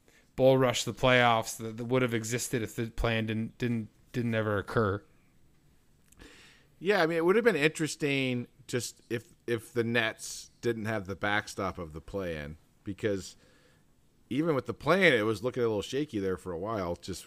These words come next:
Speaker 2: before Durant came back and all the Harden drama, and then Simmons not coming back ever. But so I think, like, if they were trying to, like,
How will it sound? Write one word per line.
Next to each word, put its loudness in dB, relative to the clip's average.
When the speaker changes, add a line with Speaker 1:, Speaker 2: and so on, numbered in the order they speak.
Speaker 2:
before -6
Durant -8
came -4
back -8
and -10
all -6
the -6
Harden -8
drama, -8
and -4
then -2
Simmons -2
not -6
coming -6
back -4
ever. -4
But 6
so 10
I 12
think, 10
like, 8
if 2
they 12
were 12
trying 12
to, 6
like, 6